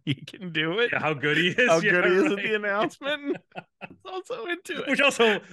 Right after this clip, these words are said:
Speaker 2: is very on brand for Larry. <laughs> Like, there's,
Speaker 1: Yes.
Speaker 2: there's always some sort of egotism to him.
Speaker 1: "Oh, well, I guess I gotta do this awesome
Speaker 2: Yeah.
Speaker 1: announcement." <laughs> Uh, so they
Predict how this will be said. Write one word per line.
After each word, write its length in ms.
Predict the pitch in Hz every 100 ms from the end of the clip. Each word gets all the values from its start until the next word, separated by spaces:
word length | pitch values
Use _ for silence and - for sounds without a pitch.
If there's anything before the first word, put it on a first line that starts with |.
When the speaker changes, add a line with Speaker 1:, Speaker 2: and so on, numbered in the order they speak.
| -
Speaker 2:
is 140 | 226 185
very 360 | 170 226 214 208
on 240 | 185 180
brand 420 | 160 165 165 156
for 140 | 151 151
Larry. 340 | 139 135 - -
<laughs> 60 |
Like, 200 | - 233
there's, 280 | 185 208 -
Speaker 1:
Yes. 60 | - -
Speaker 2:
there's 160 | 226
always 320 | 233 254 240
some 180 | - 233
sort 200 | 208 208
of 60 | 196
egotism 640 | 196 185 208 180 160 156
to 240 | 131 160 139
him. 80 | 135
Speaker 1:
"Oh, 380 | 135 160 196 -
well, 220 | - 139 117
I 140 | 165
guess 300 | 139 160 160 170
I 60 |
gotta 200 | 170 170
do 180 | 170 175
this 140 | 170
awesome 360 | 175 143 156 156
Speaker 2:
Yeah. 60 | 190
Speaker 1:
announcement." 680 | 208 220 285 170 175 262 - _ _ _ _ _ _ -
<laughs> 60 | - - - - - _ _ _ _ _ _ - _ _ _ _ _ _ -
Uh, 680 | 185 196 190 180 156 139 120 - _ _ _ _ _
so 180 | 175 180
they 260 | 175 156